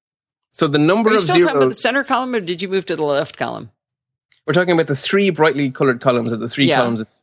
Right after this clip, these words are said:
Speaker 1: conversion. So the
Speaker 2: Okay.
Speaker 1: first one is zero one zero one zero one. The second one is zero zero one one zero zero one one. The third one is four zeros, four ones.
Speaker 2: Okay,
Speaker 1: And if we
Speaker 2: and then
Speaker 1: wanted
Speaker 2: it would
Speaker 1: to
Speaker 2: be
Speaker 1: go
Speaker 2: eight, and then it would be sixteen. Got you.
Speaker 1: Then it would be eight, then it would be sixteen, then it will be thirty-two.
Speaker 2: Okay.
Speaker 1: Right? So
Speaker 2: And
Speaker 1: every
Speaker 2: by the way,
Speaker 1: column
Speaker 2: when you
Speaker 1: go
Speaker 2: say
Speaker 1: over
Speaker 2: first, second, third, you're going right to left.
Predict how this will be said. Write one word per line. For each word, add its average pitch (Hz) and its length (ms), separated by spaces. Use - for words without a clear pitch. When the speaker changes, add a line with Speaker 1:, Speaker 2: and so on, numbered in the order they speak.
Speaker 1:
conversion. 110 440
So 156 100
the 147 60
Speaker 2:
Okay. 139 80
Speaker 1:
first 220 220
one 156 100
is - 60
zero 185 200
one 165 140
zero 147 200
one 131 120
zero 123 200
one. 127 220
The 135 80
second 170 300
one 143 140
is 120 120
zero 156 200
zero 143 240
one 123 280
one 120 200
zero 120 220
zero 117 240
one 113 240
one. 147 260
The - 80
third 170 240
one 147 180
is 120 100
four 170 260
zeros, 131 320
four 127 200
ones. 131 600
Speaker 2:
Okay, - 60
Speaker 1:
And 131 100
if 123 80
we 131 60
Speaker 2:
and 120 60
then 127 60
Speaker 1:
wanted 131 100
Speaker 2:
it - 20
would 151 160
Speaker 1:
to - 80
Speaker 2:
be 127 40
Speaker 1:
go 135 80
Speaker 2:
eight, 156 200
and 131 80
then 127 100
it - 40
would 131 100
be 127 80
sixteen. 127 460
Got - 200
you. - 40
Speaker 1:
Then 147 100
it 156 40
would 143 120
be 139 80
eight, 143 140
then 143 100
it 143 60
would 131 100
be 131 80
sixteen, 139 380
then 131 100
it 117 60
will 127 80
be 123 120
thirty-two. 120 520
Speaker 2:
Okay. 139 160
Speaker 1:
Right? 135 120
So 139 60
Speaker 2:
And 151 80
Speaker 1:
every - 100
Speaker 2:
by 196 40
the 196 80
way, 185 100
Speaker 1:
column 175 100
Speaker 2:
when 170 100
you 165 80
Speaker 1:
go 151 80
Speaker 2:
say - 100
Speaker 1:
over 160 100
Speaker 2:
first, 202 180
second, 196 300
third, 160 240
you're 139 140
going 135 220
right 127 200
to 131 80
left. - 420